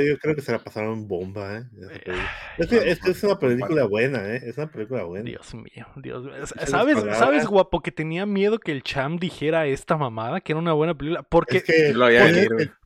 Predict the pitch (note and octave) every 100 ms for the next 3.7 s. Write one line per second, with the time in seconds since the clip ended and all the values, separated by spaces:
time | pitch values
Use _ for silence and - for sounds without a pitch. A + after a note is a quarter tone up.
0 | - G3+ C3 D3 A3+ A3 A3+ G#3 C#3+ A#3+
1 | A3+ D#4 A3 G3+ F#3+ E3 - - C#4+ -
2 | G3+ - D#3+ D3 D#3 G3 A#3 D#3+ D3+ G3+
3 | F3+ F#3 F#3+ - D#3+ A#3 F4